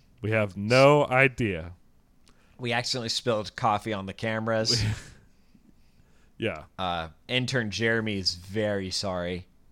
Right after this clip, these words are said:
Speaker 1: Jeffrey Epstein came and disabled the cameras <laughs> before the co-, yeah,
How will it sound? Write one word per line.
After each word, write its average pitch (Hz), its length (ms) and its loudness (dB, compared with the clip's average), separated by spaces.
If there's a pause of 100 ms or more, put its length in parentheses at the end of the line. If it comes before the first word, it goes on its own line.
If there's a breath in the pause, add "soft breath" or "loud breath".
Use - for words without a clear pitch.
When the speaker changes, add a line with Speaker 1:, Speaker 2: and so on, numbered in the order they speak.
(140)
Speaker 1:
Jeffrey 147 420 4
Epstein 110 560 -2
came 101 360 -4
and 101 100 -6
disabled 110 480 0
the 110 100 -2
cameras 117 560 0
<laughs> - 40 -10
before 120 320 -2
the 107 120 -4
co-, 110 300 -4 (360 loud breath)
yeah, 113 280 2